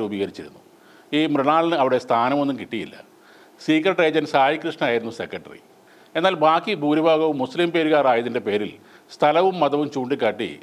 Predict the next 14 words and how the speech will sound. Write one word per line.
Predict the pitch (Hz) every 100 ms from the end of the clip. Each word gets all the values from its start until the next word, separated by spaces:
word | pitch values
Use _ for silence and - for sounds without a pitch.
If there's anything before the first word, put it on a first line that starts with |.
| 113
രൂക്ഷമായി | 143 - 165 160 135
വിമർശിച്ച | 117 139 143 - 104
ആളാണ് | 107 110 104 104
മൃണാൾ. | 95 87 73 - _ _ _ _ _ _ _ _ - - -
അത് | 165 147 175
വിവാദമായപ്പോൾ | 147 160 175 175 156 147 131 80 - - _ -
മതേതരവാദിയാണെന്ന് | 139 160 190 196 185 170 170 160 156 147
തെളിയിക്കാൻ | 120 131 131 85 - _ _ 123
ബാക്ക്ഗ്രൗണ്ടിൽ | 147 156 170 156 151
ഒരു | 147 139
മുസ്ലിം | 135 180 180
പള്ളിയുടെ | 170 143 143 139
ഫോട്ടോ | - 135 139 170 139
ഇട്ട് | 127